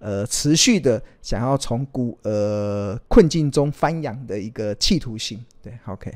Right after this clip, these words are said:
好。那除了富邦金之外，我们继续看，还永丰金，永丰金，永丰金的预估殖利率，预估落在五趴，<laughs> 哇，赢过了开发金了，哇，不错不错，找到了一个比开发金，哎，不是，不是开发金，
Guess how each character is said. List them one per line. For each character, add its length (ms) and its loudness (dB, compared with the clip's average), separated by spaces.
好。 200 -2
那 280 4
除 160 4
了 60 6
富 160 2
邦 180 8
金 160 0
之 100 -2
外， 60 6
我 60 6
们 100 0
继 100 -6
续 140 -2
看， 300 -4
还 260 4
永 220 2
丰 240 4
金， 240 -2
永 160 -12
丰 200 -6
金， 240 -6
永 160 -4
丰 200 2
金 240 -4
的 520 2
预 100 2
估 220 0
殖 240 -4
利 240 4
率， 240 2
预 140 -6
估 160 -2
落 100 4
在 100 0
五 200 8
趴， 340 8
<laughs> 220 -2
哇， 460 0
赢 180 -2
过 220 10
了 60 8
开 260 0
发 240 -2
金 320 -8
了， 120 -10
哇， 140 -8
不 140 -4
错 160 2
不 100 -4
错， 220 -2
找 160 2
到 200 8
了 120 6
一 80 4
个 340 0
比 80 -6
开 180 10
发 160 6
金， 220 -2
哎， 80 2
不 100 2
是， 100 2
不 140 -2
是 80 -2
开 160 0
发 160 -2
金， 180 -8